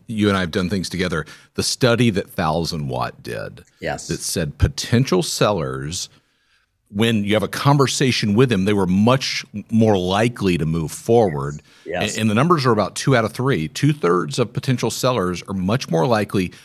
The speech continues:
Speaker 1: just in an interaction, not being convinced, not be,
Speaker 2: Right.
Speaker 1: you know,
Speaker 2: Right.
Speaker 1: you're just saying, "Okay, what, what are we looking at in this market? What is happening with equity?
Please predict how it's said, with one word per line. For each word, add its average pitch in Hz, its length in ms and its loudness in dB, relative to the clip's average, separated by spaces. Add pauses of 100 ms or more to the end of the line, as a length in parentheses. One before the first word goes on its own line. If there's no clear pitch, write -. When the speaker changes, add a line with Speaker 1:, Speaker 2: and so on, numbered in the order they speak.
(160)
Speaker 1:
just 151 400 -2
in 139 140 6
an 120 180 2
interaction, 110 800 0 (280)
not 90 220 -2
being 120 240 0
convinced, 113 720 -2
not 101 220 -2
be, - 80 -4
Speaker 2:
Right. 165 120 2
Speaker 1:
you 127 40 4
know, 104 180 2 (320)
Speaker 2:
Right. 160 140 0
Speaker 1:
you're - 100 0
just 117 160 -2
saying, 113 180 0
"Okay, 107 160 -4
what, 101 320 2
what 127 220 2
are 151 180 4
we 143 140 0
looking 98 320 -2
at 85 140 -2
in 78 80 -6
this 78 200 -6
market? 76 340 -6 (380)
What 117 260 4
is 139 200 2
happening 98 440 -4
with 80 160 -6
equity? 76 560 -8